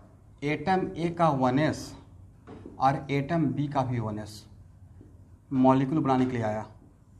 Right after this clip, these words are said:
तो यहाँ पे तो दो पॉसिबिलिटी ना, psi ए प्लस माइनस psi बी, हाँ या ना? ओवरलैपिंग का दो तरीका, और एक तरी-, तरीका क्या रहेगा सर? psi ए प्लस psi बी रहेगा,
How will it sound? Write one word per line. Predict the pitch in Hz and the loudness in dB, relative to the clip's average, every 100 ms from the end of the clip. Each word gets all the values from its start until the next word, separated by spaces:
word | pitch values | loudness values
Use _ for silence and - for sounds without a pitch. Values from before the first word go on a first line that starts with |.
| - - - - - - - - - - - - - | -20 -20 -20 -20 -20 -20 -20 -20 -20 -20 -20 -20 -18
तो | - 143 | -4 0
यहाँ | 143 165 | 2 2
पे | 170 | 0
तो | 170 | -2
दो | 123 175 220 | 0 0 2
पॉसिबिलिटी | 180 151 147 131 139 | 2 0 0 0 2
ना, | 202 - - - - - - - - - - | 0 -2 -8 -18 -20 -20 -20 -20 -20 -20 -20
psi | - - 143 139 165 180 | -18 -6 2 2 2 0
ए | 190 190 - | -4 -4 0
प्लस | 170 165 | 0 2
माइनस | 175 175 175 170 | 0 2 0 2
psi | 147 156 | 2 2
बी, | 175 214 - - | 0 -6 -10 -20
हाँ | - 156 | -4 0
या | 175 | 2
ना? | 214 135 - - - - - - - - 139 | 2 0 -2 -12 -18 -20 -18 -16 -18 -4 2
ओवरलैपिंग | 135 151 147 165 190 | 6 8 8 6 4
का | 180 | 4
दो | 170 | 4
तरीका, | 185 185 190 240 - - - - - - - - - - - - - - - - - - - - - - - - - - | 6 6 6 2 0 -16 -20 -18 -18 -20 -20 -20 -20 -20 -20 -18 -16 -16 -18 -20 -20 -20 -20 -20 -20 -20 -20 -20 -20 4
और | 143 147 143 | 6 6 4
एक | 175 190 | 0 2
तरी-, | 185 190 190 175 170 - | 2 2 0 -2 -2 -4
तरीका | 175 170 | 0 2
क्या | 196 208 | 4 6
रहेगा | 196 131 | 6 6
सर? | 117 170 | 4 0
psi | 165 - 151 139 156 | -2 0 6 6 6
ए | 190 | 0
प्लस | 190 170 175 - | 0 -2 -2 2
psi | 127 127 | 4 4
बी | 147 | 2
रहेगा, | 147 120 | 2 2